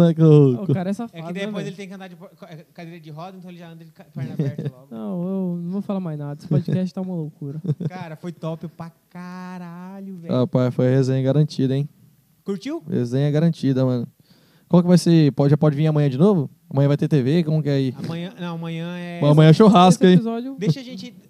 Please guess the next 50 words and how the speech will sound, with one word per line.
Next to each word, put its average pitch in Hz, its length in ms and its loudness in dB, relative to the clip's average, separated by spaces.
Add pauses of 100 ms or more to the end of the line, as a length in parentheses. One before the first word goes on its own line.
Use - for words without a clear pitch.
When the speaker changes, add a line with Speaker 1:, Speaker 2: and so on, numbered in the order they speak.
Speaker 3:
vou 170 140 -14
fazer 220 180 -16
o 220 60 -12
seguinte. 180 440 -14 (540)
Vou, 143 240 -14
eu 156 80 -12
vou 160 140 -14
fazer 180 180 -12
uma 196 100 -12
promessa 180 360 -16
aqui 165 100 -18
agora 160 220 -18
pra 160 120 -18
você. 151 80 -8
Speaker 1:
Aí, 120 320 -4
ó. 117 200 -10 (1080)
Speaker 3:
A 151 120 -12
hora 185 160 -12
que 214 80 -16
a 196 40 -14
gente 196 220 -18
terminar 202 840 -18
essa 160 200 -18
fase 151 320 -18
que 160 60 -20
a 147 40 -18
gente 143 80 -20
tá, 143 280 -20
que - 80 -20
a 131 40 -20
gente 123 80 -20
vai 131 120 -20
entrar 127 260 -20
agora, 127 380 -18 (580)
na 147 100 -16
hora 156 60 -14
que 185 60 -20
a 190 40 -14
gente 185 100 -20
começar 208 880 -16 (440)
a, 170 60 -18
na 180 80 -18 (280)
hora 151 100 -14
que 190 60 -16
a - 20 -16
gente - 80 -20
começar 226 400 -16
a 220 40 -20
nova 208 220 -18
fase, 196 480 -18